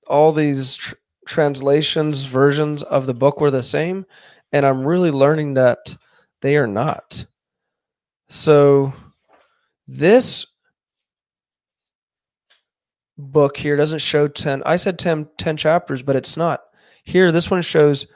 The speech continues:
fourteen chapters. So this book is split up and split the chapters up differently, and so the reference, the translation that I was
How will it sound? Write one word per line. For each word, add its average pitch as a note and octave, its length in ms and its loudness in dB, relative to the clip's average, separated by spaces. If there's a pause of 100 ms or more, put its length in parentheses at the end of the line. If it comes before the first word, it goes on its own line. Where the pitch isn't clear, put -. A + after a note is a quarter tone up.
(580)
fourteen - 680 0
chapters. B2+ 800 -2 (960)
So C#3+ 220 -2
this D3 160 -2
book D#3+ 240 -2
is D3 80 -2
split - 280 0
up D3+ 180 0
and C#3 240 -8 (260)
split - 260 -8
the D3 80 -8
chapters C#3+ 440 -2
up C3+ 120 -4
differently, C#3+ 540 -2
and C3+ 140 -4
so C#3 280 -2
the C3+ 340 -6
reference, D#3 680 0 (480)
the D3 280 -6
translation D#3 720 2
that D3+ 100 2
I C#3 120 6
was C3+ 200 0